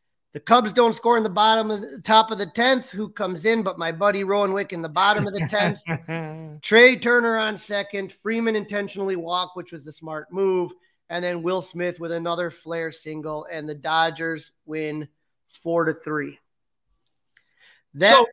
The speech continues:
Speaker 2: you know, Crawly, going back, though, we talk about development versus winning the game. Wh-, when you get to the bottom of the ninth and you get David Robertson into the game,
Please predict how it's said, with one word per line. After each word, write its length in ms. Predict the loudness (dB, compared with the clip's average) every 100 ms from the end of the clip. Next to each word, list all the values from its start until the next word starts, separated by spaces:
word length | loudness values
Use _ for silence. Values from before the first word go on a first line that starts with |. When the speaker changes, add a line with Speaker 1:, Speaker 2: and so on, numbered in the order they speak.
| _ -20 -20 -12
Speaker 2:
you 100 | 0
know, 120 | 2 4
Crawly, 380 | 8 8 6 -2 -14 -20 _ -6
going 300 | 0 2 4
back, 240 | 4 4
though, 100 | 0
we 140 | -8 -4
talk 300 | 0 0 0
about 480 | 2 2 2 -4 _ _ _ _ _ _ -10
development 760 | -6 4 6 6 4 0 -2
versus 360 | -2 -4 -4 -6
winning 300 | -6 -6 -6
the 80 | -8
game. 260 | -10 -12
Wh-, 200 | -14 -6
when 140 | -2 0
you 60 |
get 240 | 2 0 0
to 100 | -4
the 80 |
bottom 400 | 2 6 6 4
of 60 | 0
the 60 | -4
ninth 340 | -6 -10 -12
and 120 | -12
you 60 | -8
get 400 | 0 0 0 -2
David 300 | 0 0 -2
Robertson 580 | -4 -6 -8 -10 -12 -10
into 240 | -8 -8
the 120 | -8
game, 360 | -10 -14 -14